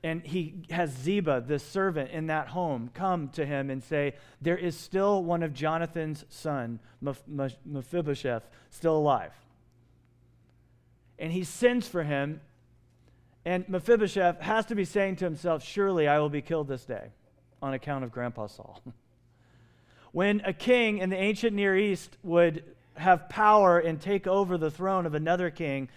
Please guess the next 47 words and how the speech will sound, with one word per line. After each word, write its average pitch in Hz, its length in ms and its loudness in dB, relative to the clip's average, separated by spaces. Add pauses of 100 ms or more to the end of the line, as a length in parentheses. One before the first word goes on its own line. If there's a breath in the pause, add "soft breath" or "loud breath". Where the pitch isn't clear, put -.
(220 soft breath)
it 185 160 -2
was 185 340 4
the 165 120 -4
practice 190 580 2
in 156 120 -4
that 156 200 -4
culture 160 500 -2 (300 loud breath)
for 180 260 6
the 170 160 -2
entire 196 540 0
family 185 400 -2
that 156 120 -4
was 147 120 -8
remaining 156 420 -4
to 147 100 -10
be, 139 240 -4 (300 soft breath)
to 151 100 -6
be 147 140 -2
wiped 151 420 0
out, 156 280 2
to 139 60 -14
be 131 120 -8
killed. 135 460 -4 (640 soft breath)
The, 165 200 0
the 151 160 -4
children 170 680 -2
of, 156 260 -2
of 147 160 -6
the 143 80 -4
king 143 380 -4
would 147 120 -2
be 143 120 -4
killed. 139 440 0
The 147 80 -2
grandchildren 147 880 -4 (280 loud breath)
of 160 140 -2
the 151 100 -2
king 165 340 -4
would 151 140 -4
be 143 120 -2
killed. 156 280 -2
They 165 80 2
would 160 120 0
wipe 180 280 6
out 170 140 6
every 190 280 2
generation 175 720 -2